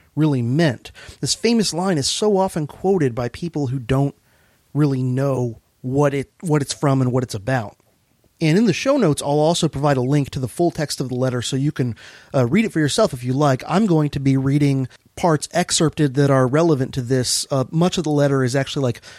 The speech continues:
you know, mundane stuff unrelated to Shays' Rebellion or any of these ideas. You know, Jefferson just mentioning some stuff to his friend. But anyway, excerpt from Thomas Jefferson's friend,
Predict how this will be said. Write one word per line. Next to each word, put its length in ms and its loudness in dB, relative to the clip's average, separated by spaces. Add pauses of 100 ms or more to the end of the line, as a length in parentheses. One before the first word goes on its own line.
(120)
you 80 2
know, 100 4
mundane 580 2
stuff 440 -4 (140)
unrelated 600 2
to 440 0 (400)
Shays' 300 0
Rebellion 400 2
or 60 0
any 120 0
of 60 -2
these 180 -2
ideas. 340 -4
You 80 -4
know, 60 -2
Jefferson 400 0
just 140 -4
mentioning 340 0
some 140 -4
stuff 240 -2
to 80 -4
his 100 -2
friend. 400 -2 (840)
But 140 2
anyway, 320 0
excerpt 400 0
from 160 0
Thomas 400 0
Jefferson's 540 0
friend, 640 0